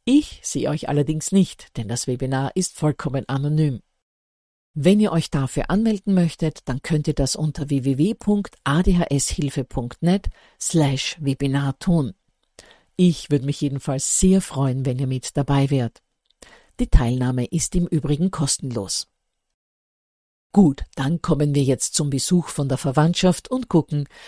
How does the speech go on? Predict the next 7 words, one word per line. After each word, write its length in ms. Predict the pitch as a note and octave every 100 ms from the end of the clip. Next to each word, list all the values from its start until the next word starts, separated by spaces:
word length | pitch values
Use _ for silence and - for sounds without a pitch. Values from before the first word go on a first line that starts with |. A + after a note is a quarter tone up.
| - -
wie 320 | C#3 G3 A#3
ihr 180 | F#3+ F#3+
dafür 320 | D#3 D3 D#3+
sorgen 400 | D3 D3 C3+ C#3+
könnt, 360 | - C#3 C3+ - _
dass 240 | B2+ -
Familienzusammenkünfte 1500 | - F3+ D3+ G3 A3+ G#3+ - F#3+ C#3+ D3 D3 D#3 D3 - D3+